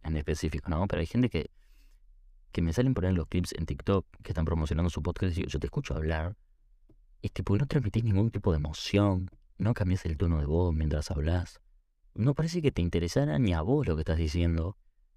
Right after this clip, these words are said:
O sea, ¿por qué querrías tener un, un podcast? O sea, un lugar en el que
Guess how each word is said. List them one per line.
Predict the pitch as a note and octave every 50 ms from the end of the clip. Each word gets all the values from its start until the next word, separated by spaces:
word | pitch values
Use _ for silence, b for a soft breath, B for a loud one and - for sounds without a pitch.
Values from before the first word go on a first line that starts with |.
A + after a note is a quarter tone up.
| - - _ _ _ _ - _ - -
O | F#2+
sea, | F#2 F#2+ F2+ E2+ E2 E2 - - - - - _ - - - - - - - - - - _ - _ -
¿por | - A2 G2
qué | - G2 G2+
querrías | - - G3 G#3+ G3+ G3+ G3 -
tener | - C3 C#3+ C#3+
un, | D#3+ C#3 C#3 - - _ _ _ _ _
un | - A2+ A2 G2
podcast? | - - C#3+ D3+ - - - D2+ D2 D2 - - A2+ - -
O | - -
sea, | - G2 C#2 -
un | C#3+ D#3 F3 F3 - - _ _ _ _ _
lugar | - A2 G#2 G2+ G2+ A#2 C#3+ D#3 E3 - -
en | - G#2
el | G2 F#2 F#2 E2+
que | - - F2+ F2+